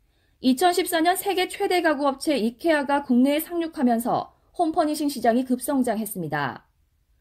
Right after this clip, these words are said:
또 다른 외국계 기업인 무인양품, 에이치앤홈, 자라홈 등도 국내 시장에 진출했습니다. 삼성물산 패션 부분도 홈퍼니싱 시장에 첫 발을 들였습니다.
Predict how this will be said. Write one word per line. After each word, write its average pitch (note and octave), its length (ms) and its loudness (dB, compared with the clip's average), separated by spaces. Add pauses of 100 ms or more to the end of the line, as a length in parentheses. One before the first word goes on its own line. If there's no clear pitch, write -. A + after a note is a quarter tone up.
(420)
또 F4 100 2
다른 E4+ 260 4
외국계 D4 420 4
기업인 D4 380 2
무인양품, A#3 800 0 (300)
에이치앤홈, A3+ 800 2
자라홈 B3+ 420 4
등도 B3+ 260 0
국내 C#4 300 2
시장에 A3+ 320 -2
진출했습니다. F3 1000 -4 (1080)
삼성물산 F4 640 0
패션 F4 380 0
부분도 C4+ 460 4
홈퍼니싱 E4+ 560 0
시장에 B3+ 340 0
첫 F4 260 -6
발을 C#4 280 0
들였습니다. E3 800 -2